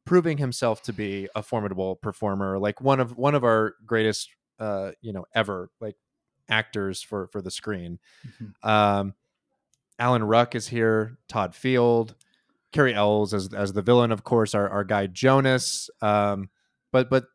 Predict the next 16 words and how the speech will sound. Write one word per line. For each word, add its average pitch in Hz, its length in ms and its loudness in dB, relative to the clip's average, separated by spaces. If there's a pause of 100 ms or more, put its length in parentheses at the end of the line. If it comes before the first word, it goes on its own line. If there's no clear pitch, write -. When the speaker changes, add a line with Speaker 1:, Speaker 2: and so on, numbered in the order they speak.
(100)
Speaker 1:
Jeremy 127 300 0
Davies 131 600 0
is 127 140 -6
here 135 240 -6
<laughs> - 40 -8
as 135 240 -6
well 123 320 -2
for - 220 -6
a 127 60 0
Speaker 2:
J- 123 100 0
Speaker 1:
moment. 127 320 0 (180)
Speaker 2:
Joey 139 260 10
Slotnick, 143 720 6
which 123 260 -2
is, 107 160 -2
like, 104 320 0